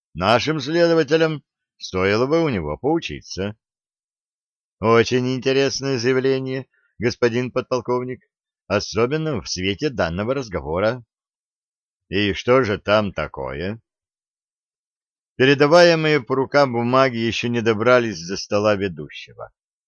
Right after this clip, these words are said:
В двух словах, судья состоял в сговоре с данным политиком, получая свой процент от суммы каждого возмещения. Да ерунда! Вот копия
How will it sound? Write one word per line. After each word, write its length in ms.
В 160
двух 260
словах, 560
судья 420
состоял 560
в 80
сговоре 460
с 80
данным 420
политиком, 760
получая 520
свой 260
процент 580
от 260
суммы 380
каждого 520
возмещения. 760
Да 160
ерунда! 840
Вот 240
копия 840